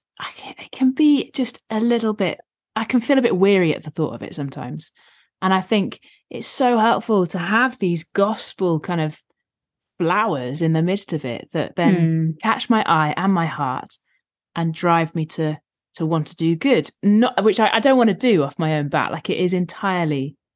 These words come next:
Speaker 1: through Jesus. And I think
Speaker 2: Yeah.
Speaker 1: as we read Titus, that is, I feel that happening in my heart. I'm more inclined to do good because I've had a good dose, <laughs> a good dose of the gospel. And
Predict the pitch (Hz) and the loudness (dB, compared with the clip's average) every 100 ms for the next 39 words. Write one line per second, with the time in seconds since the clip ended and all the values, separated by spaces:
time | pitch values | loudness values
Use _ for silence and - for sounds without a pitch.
0 | _ - 147 143 147 139 139 - 160 160 | _ -6 -4 -4 -4 -4 -8 -6 -4 -4
1 | 226 202 - - - - 156 147 220 214 | -4 -6 -8 -20 -20 -12 -6 0 0 2
2 | 202 196 226 226 196 147 147 139 135 - | 2 4 2 2 -2 -6 -6 -10 -10 -10
3 | - _ _ _ _ _ 175 156 - 165 | -14 _ _ _ _ _ 2 2 0 -4
4 | 156 - 160 151 - 185 175 - 165 160 | -4 -4 -6 -4 0 2 2 0 -4 -4
5 | 151 147 147 143 143 139 156 170 190 175 | -4 -2 -4 -4 -4 -2 0 2 2 2
6 | 160 - 175 165 160 - - 147 143 170 | 0 -2 0 0 -2 -6 -2 0 0 0
7 | 139 135 151 156 156 151 - _ _ - | 0 -4 -8 -6 -4 -6 -10 _ _ -12
8 | 170 160 147 170 151 - 160 156 - - | -6 -6 -2 -4 -2 -2 0 0 -2 -4
9 | - - - 294 226 240 226 208 202 190 | -6 -6 -6 0 2 4 4 4 4 2
10 | 170 160 160 156 - - 156 - _ _ | 0 2 0 0 -6 -6 -6 -8 _ _
11 | _ _ 170 160 156 | _ _ -4 0 -2